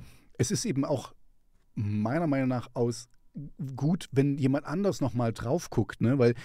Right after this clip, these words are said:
du wirst ja dann irgendwann Fachidiot von deinem eigenen Lied, ne? Du hörst es so oft und, und hast dann so und so. Und dann kommt von außen noch mal, „Und hier, das, das noch.“ Und, und auf die Idee wärst du gar nicht gekommen.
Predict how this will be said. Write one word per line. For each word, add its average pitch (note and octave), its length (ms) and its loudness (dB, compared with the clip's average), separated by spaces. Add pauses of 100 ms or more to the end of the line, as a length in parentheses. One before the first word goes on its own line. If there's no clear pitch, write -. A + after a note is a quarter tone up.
(120)
du A#2+ 120 2
wirst C#3+ 180 4
ja D#3 60 6
dann C#3 140 6
irgendwann C3 600 4
Fachidiot C3 600 2
von A#2 140 4
deinem A#2 180 4
eigenen B2 380 2
Lied, A2+ 280 2
ne? G#2+ 140 2
Du A2+ 140 2
hörst C3 220 2
es B2+ 180 -2
so C3+ 260 2
oft C3+ 380 0
und, A#2+ 180 4
und A#2 120 2
hast A#2+ 200 -2
dann A#2+ 160 4
so A#2+ 100 2
und C3 120 2
so. C3+ 100 2 (320)
Und B2 60 0
dann B2+ 100 6
kommt D3+ 180 0
von C#3+ 140 0
außen F3+ 280 0
noch D3 80 0
mal, C#3+ 200 0
„Und G3 160 -6
hier, G3+ 260 0
das, - 300 -8
das - 220 -8
noch.“ F#3+ 140 -4
Und, D3+ 200 -4 (360)
und C3 180 -2 (360)
auf - 180 -6
die F#3 140 -4
Idee F3 220 -2
wärst E3+ 180 -2
du D#3+ 60 -2
gar D#3 160 0
nicht D3 140 -2
gekommen. F3+ 360 -2